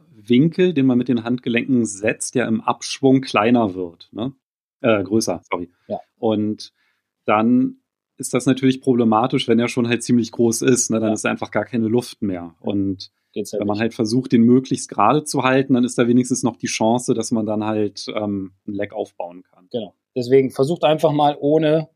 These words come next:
Speaker 2: viel Handgelenkwinkel hochzuschwingen, um ihn dann im Abschwung einfach ein bisschen spitzer zu machen und dann werdet ihr merken, ähm, der Schlägerkopf kommt mehr nach, die Peitsche entsteht,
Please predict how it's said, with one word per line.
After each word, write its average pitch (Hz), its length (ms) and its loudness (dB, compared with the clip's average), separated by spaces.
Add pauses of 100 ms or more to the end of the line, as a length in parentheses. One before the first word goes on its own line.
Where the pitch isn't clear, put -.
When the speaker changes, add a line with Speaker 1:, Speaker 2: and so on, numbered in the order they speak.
Speaker 2:
viel 147 280 -4
Handgelenkwinkel 143 840 0
hochzuschwingen, 156 680 0
um 127 120 0
ihn 131 120 2
dann 127 160 4
im 120 120 0
Abschwung 127 420 -4
einfach 117 280 -6
ein 120 60 -4
bisschen 117 300 -8 (520)
spitzer 156 400 2
zu 143 120 -2
machen 131 240 4
und 117 120 -2
dann 117 180 2
werdet 117 220 2
ihr 113 100 -6
merken, 117 500 0
ähm, 110 380 -6 (220)
der 120 80 0
Schlägerkopf 127 500 4
kommt 117 180 0
mehr 117 120 0
nach, 117 300 2
die 117 120 -4
Peitsche 117 380 -4
entsteht, 110 540 -8